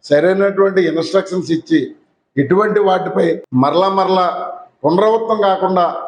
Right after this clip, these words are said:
ఈ ఆయిల్ మాఫియాని అరికట్టాలని నేను ఈ సందర్భంగా, ఆ, ఎస్పీ గారికి తెలియజేసుకుంటున్నాను. అలాగే ఈ ఆయిల్ మాఫియా అనేది ఇప్పుడు చూడండి, ఉదాహరణకి చిన్న, మీకు ఒక చిన్న లాస్ట్గా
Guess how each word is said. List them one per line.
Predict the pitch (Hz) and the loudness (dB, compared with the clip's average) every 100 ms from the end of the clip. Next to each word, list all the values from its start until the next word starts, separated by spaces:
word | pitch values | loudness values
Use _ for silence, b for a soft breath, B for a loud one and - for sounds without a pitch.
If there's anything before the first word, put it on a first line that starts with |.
| - | 0
ఈ | 151 | 2
ఆయిల్ | 143 160 180 | 2 2 0
మాఫియాని | 175 175 175 180 156 | 0 0 0 0 0
అరికట్టాలని | 143 175 170 170 165 160 165 156 - _ _ 131 | -2 -2 0 0 0 0 -2 -2 -10 _ _ -2
నేను | 143 147 | 0 2
ఈ | |
సందర్భంగా, | 143 139 151 160 165 160 160 156 - 131 | 0 0 0 -2 0 0 0 -2 -2 0
ఆ, | 131 | 2
ఎస్పీ | 127 127 151 | 2 0 0
గారికి | 151 143 147 | 0 0 -2
తెలియజేసుకుంటున్నాను. | 131 131 139 139 143 131 131 139 156 - _ _ - | -2 0 -2 -4 -6 -6 -2 -2 -4 -8 _ _ -2
అలాగే | 123 185 208 202 175 170 - - - - | 0 2 2 2 2 0 -4 -12 -18 -2
ఈ | 143 151 151 151 127 | 2 4 4 2 2
ఆయిల్ | 151 190 202 | 2 2 2
మాఫియా | 196 185 185 196 202 202 | 2 0 2 0 2 0
అనేది | 165 190 196 190 170 170 170 - - _ _ _ | 0 2 2 2 2 0 -4 -12 -20 _ _ _
ఇప్పుడు | 143 170 175 175 170 160 | -2 2 4 2 0 0
చూడండి, | 175 196 190 | 2 2 2
ఉదాహరణకి | 165 165 170 165 165 160 | 2 2 0 -2 -2 0
చిన్న, | 156 | 0
మీకు | 151 151 143 | 0 0 -2
ఒక | 135 127 127 | -2 -4 -4
చిన్న | 139 143 | -2 0
లాస్ట్గా | 127 127 139 - 160 | 2 2 0 -2 -4